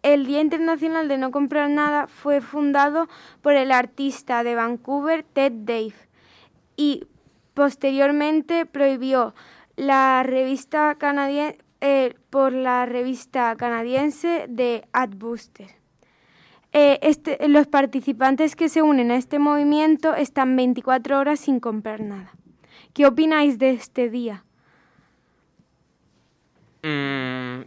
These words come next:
Speaker 2: tengo una opinión encontrada, pues, muchas, sí, sí, imaginaos que esto es totalmente obligatorio, que no se puede comprar ese día, todas las tiendas están cerradas. La gente lo que va a hacer va a ser comprar el día de antes y ya está.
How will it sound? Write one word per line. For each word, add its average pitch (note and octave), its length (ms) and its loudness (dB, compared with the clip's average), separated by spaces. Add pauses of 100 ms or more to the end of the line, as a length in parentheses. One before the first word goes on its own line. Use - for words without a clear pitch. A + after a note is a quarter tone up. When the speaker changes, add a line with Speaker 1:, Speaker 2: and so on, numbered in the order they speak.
Speaker 2:
tengo F#3 440 -6
una F3+ 180 -6
opinión D3+ 580 -8
encontrada, B2+ 680 -2
pues, B2 520 -6 (680)
muchas, E3 420 -4 (120)
sí, D#3 440 -4
sí, E3 320 -4 (380)
imaginaos F#3 720 -2
que G3 120 -2
esto F#3+ 220 -4
es - 200 -8
totalmente D#3+ 600 0
obligatorio, A2 640 -2
que C3 80 -10
no F3+ 180 0
se E3 140 -2
puede D3 220 -6
comprar C3+ 240 -6
ese B2 180 -10
día, G#2+ 200 -8
todas E3 200 -4
las D3 160 -4
tiendas F#3 260 -6
están B2 220 -10
cerradas. G#2 640 -6 (1160)
La B2 160 0
gente D#3 300 -2
lo D3+ 100 4
que C#3 80 2
va D#3 80 8
a D3+ 40 8
hacer D#3+ 360 2
va D3+ 60 2
a C#3+ 40 0
ser D#3 160 -4
comprar E3 400 4
el C3+ 80 0
día B2+ 180 4
de B2+ 140 2
antes B2 340 0
y A#2 60 0
ya B2+ 100 2
está. B2 380 -2